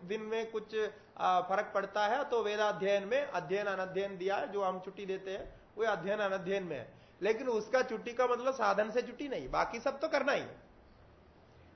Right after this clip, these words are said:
तो अब क्या सोचते हैं छुट्टी करने पर, आ, छुट्टी के दिन में क्या सोचते हैं कि बाकी सब छुट्टी, उस दिन संध्या भी नहीं करते, वो भी नहीं करते, सब कर रहे हैं, वो क्या छुट्टी है? है, छुट्टी है ना, छुट्टी में क्या करना, ऐसा सोचते हैं। ऐसा नहीं है,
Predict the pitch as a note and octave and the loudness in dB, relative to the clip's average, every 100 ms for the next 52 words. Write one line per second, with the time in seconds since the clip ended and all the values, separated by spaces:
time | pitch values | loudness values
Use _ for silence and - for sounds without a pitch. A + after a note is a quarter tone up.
0 | - A3+ - - A3+ - C#4+ C#4 C4 B3 | -4 -4 0 6 6 10 10 12 8 10
1 | C4+ C#4+ B3 - C4+ B3+ A#3 B3 B3+ B3+ | 6 6 2 -4 4 6 6 6 4 2
2 | - - G3+ G3 A3 C4 C4 B3+ B3+ B3+ | -2 -4 0 0 0 -2 4 4 4 4
3 | C4 C#4 A#3 G#3 F#3 E3+ D#3+ - - G#3+ | 6 6 6 2 2 -2 -2 -8 -14 2
4 | G#3+ A3+ B3 B3 A#3+ A#3 F3 G3+ G3 A#3+ | 4 6 4 6 6 6 0 -2 -2 0
5 | A3 G#3+ A3+ A#3 A#3+ A#3+ A#3+ B3 B3+ A#3 | 0 2 4 4 4 2 2 4 6 6
6 | A3+ A#3+ A#3+ A#3 A3+ C4 A3 A3 A#3 A#3 | 2 2 2 2 4 2 4 2 2 2
7 | C4+ - - - B3+ C#4 C#4 F#4+ F4 A#3+ | 0 -2 -8 -2 0 0 2 4 6 6
8 | A3 - - - - - F4+ - F4+ - | 4 -6 -18 -20 -20 -18 -16 -16 -18 -18
9 | - - - A#3 A3+ G3+ - D4+ C#4 D4+ | -20 -14 -2 0 0 -4 -2 2 2 2
10 | G#3 G#3+ C#4+ C#4 C#4 C4+ - B3 F#3 D#3+ | -4 -6 0 4 4 2 2 0 0 -4
11 | C#3 - - - F#3 A#3+ C#4 B3+ A#3 A#3+ | -8 -10 -12 2 4 6 6 8 8 8
12 | A3 G#3+ A#3+ B3+ D#4+ B3+ | 6 6 4 4 4 4